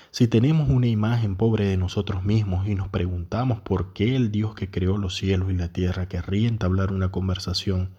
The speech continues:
significativa con personas insignificantes como nosotros, se daña por completo la comunicación.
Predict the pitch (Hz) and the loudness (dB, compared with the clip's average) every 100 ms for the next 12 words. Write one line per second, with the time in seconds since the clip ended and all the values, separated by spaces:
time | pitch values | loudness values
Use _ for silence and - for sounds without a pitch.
0 | _ - _ - 101 101 92 95 92 - | _ -20 _ -4 0 0 0 -2 -2 0
1 | 104 98 101 95 92 - 101 104 107 - | 0 0 -2 -2 -2 0 0 0 -2 -2
2 | 95 92 92 90 92 101 98 87 - _ | -2 -2 -4 -2 0 0 0 -4 -8 _
3 | _ _ _ - 95 92 82 123 131 - | _ _ _ 0 2 4 4 2 2 0
4 | 92 95 - - - _ - 107 101 101 | -4 -6 -20 -20 -20 _ 0 2 4 4
5 | 98 95 90 92 90 90 90 90 85 92 | 2 2 0 0 2 2 4 2 2 0
6 | 90 85 90 - 90 87 | 0 0 -4 -2 -2 -4